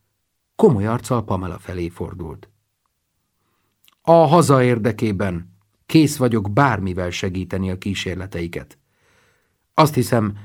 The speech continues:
még nagyon sok szemétre lesz szükségük.” Attól fogva közösen szelídítették meg a viharokat, és áttörő eredményeket értek el. Ahogy teltek az évek,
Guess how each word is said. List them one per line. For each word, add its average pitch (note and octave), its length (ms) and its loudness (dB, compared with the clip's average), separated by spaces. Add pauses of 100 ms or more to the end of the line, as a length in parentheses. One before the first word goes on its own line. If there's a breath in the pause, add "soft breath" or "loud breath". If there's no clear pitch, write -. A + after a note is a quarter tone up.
(300 loud breath)
még B2 280 2
nagyon B2+ 420 2
sok - 320 -8
szemétre F2+ 600 -6
lesz F2+ 220 -12
szükségük.” - 800 -12 (1300 soft breath)
Attól B3+ 400 6
fogva A#2 460 0 (140)
közösen G#2+ 520 2
szelídítették F#2 1000 -6
meg G2+ 160 -2
a G2+ 80 -2
viharokat, G2+ 540 -4 (240 soft breath)
és F#3+ 360 4
áttörő A2+ 720 -2
eredményeket F#2+ 680 -6
értek G2 340 -6
el. - 280 -10 (500 loud breath)
Ahogy D3 220 4
teltek B3 300 0
az A2+ 100 0
évek, A#2+ 400 0